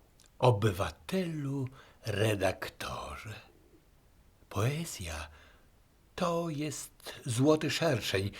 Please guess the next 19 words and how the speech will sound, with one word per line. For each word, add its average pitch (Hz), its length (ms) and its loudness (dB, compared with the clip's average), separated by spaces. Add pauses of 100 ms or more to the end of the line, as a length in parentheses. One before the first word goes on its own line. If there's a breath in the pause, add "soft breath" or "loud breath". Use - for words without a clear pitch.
(120 loud breath)
co - 140 6
kąsa, 110 600 4
więc 175 360 0
się 196 580 -2
pisze - 500 -2
wiersze. 101 580 4 (380 loud breath)
Cóż, - 480 -6 (920 soft breath)
człowiek 120 680 8
pisze 123 320 0
tak, 123 320 -2
jak 135 240 -8
może, 185 420 -6 (200 loud breath)
obywatelu 98 1120 0 (140)
redaktorze. - 960 -4 (1500)
Jesień 117 460 0
jest - 380 -4
na 104 200 0
Krakowie 87 580 -6
dzisiaj - 580 -8